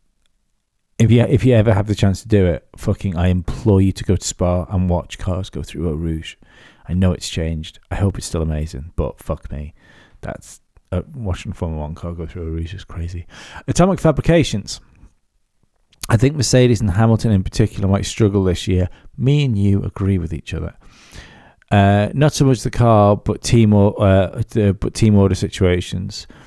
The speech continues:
When's the last time Mercedes opted, uh, operated without a clear one and two driver situation? Uh,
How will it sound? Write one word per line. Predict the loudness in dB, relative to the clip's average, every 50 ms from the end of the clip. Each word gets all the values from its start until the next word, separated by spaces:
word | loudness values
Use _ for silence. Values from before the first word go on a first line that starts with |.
| -20 _ _ _ _ _ _ _ _ _ _ _ _ _ _ _ _ _ _ _ _ _ _
When's | 2 2 2 2 0 0
the | 0 2
last | 4 4 4 4 2 0 -2
time | 0 2 2 2 2
Mercedes | 2 0 0 2 2 4 4 2 0 -2 -4
opted, | -4 -4 -4 -6 -6 -2 -2 -2 -2 -4 _
uh, | -2 0 0 0 0
operated | -2 -2 0 2 2 2 2 2 0
without | 0 2 2 2 2 0 -2
a | -8
clear | _ -4 2 4 4 4 4
one | 2 2 0 0 0 0
and | -2 -4
two | -4 -2 0 0 0
driver | 2 2 2 2 2 0 -2 -6 -10
situation? | -10 -12 -14 -12 -6 -4 -4 -2 -2 -4 -6 -8 -10 -12 -12 -16 -20 -20 -20 -20 -20 -20 -20 _ -20 _ _
Uh, | -2 -2 0 -2